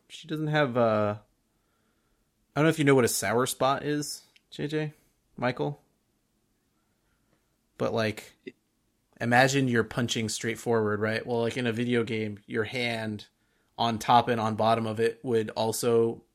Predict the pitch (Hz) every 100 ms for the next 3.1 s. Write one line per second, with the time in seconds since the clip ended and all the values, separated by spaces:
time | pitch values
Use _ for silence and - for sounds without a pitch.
0 | _ _ - 110 117 117 110 127 117 107
1 | 120 135 123 131 135 - - 123 131 -
2 | _ _ _ _ _ _ _ - 127 117
3 | -